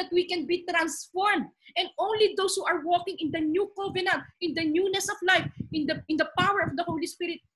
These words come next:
walking in the, according to the revelation of Jesus, the Word of God, yung po yun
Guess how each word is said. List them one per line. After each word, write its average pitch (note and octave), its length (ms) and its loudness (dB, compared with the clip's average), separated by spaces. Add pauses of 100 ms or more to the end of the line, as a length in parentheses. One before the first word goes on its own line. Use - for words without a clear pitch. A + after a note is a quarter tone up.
(120)
walking F4+ 400 2
in F4+ 80 0
the, D4+ 100 4
according E4+ 520 -2
to F4 80 -2
the A#3+ 280 0
revelation E4+ 480 2
of - 120 -2
Jesus, E4 280 -4 (280)
the D4+ 160 2
Word F4 240 2
of F4 160 -2
God, C#4+ 240 2 (240)
yung C4 320 4
po C#4 160 0
yun B3+ 320 0